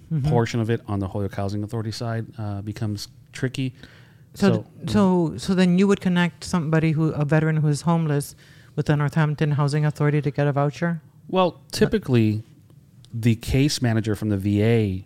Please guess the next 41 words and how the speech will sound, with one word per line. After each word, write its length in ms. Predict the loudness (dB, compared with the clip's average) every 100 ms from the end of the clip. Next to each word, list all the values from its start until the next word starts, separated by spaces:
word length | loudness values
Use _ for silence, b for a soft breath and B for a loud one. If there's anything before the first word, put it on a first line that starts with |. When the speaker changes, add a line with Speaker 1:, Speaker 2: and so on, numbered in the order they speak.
| -8
Speaker 1:
Mm-hmm. 240 | -6 -6 -6
Speaker 2:
would 200 | -2 -2
go 320 | 2 0 0 -6
shopping 480 | -6 -4 -4 -4 -6
for 220 | -8 -8
housing 340 | -6 -8 -10
for 180 | -12 -12
them. 240 | -12 -12 -18 -20 -20 -12
Speaker 1:
Mm-hmm. 180 | -8 -8
Speaker 2:
So 400 | -4 -2 -2 -4 B B B B
in 100 | 0
our 120 | 2
part 240 | 0 -2 -2
in 100 | -2
the 60 |
city, 320 | -4 -4 -4 -2
we, 240 | -2 -2 -2
we 100 | -2
just 220 | -2 -4
get 140 | -4 -4
them, 320 | -4 -4 -8 -20 -20 -20 -10
uh, 300 | -6 -4 -6 -4
the 200 | -4 -4
outreach 340 | -6 -6 -6
that 120 | -6 -6
they 100 | -4
need. 260 | -4 -4
So 140 | -6 -2
we, 200 | -2 -2
we 160 | -2 0
get 180 | 0
them 220 | 0 -4 -6 -16 -20 -12
in 220 | -4 -2
a 60 | -2
temporary 380 | -2 -4 -2 -4
housing 440 | -4 -4 -6 -6
situation 540 | -8 -8 -6 -6 -6 -6
Speaker 1:
Mm-hmm. 220 | -4 -2
Speaker 2:
and 80 | 0
then 180 | 0 0
have 300 | -4 -6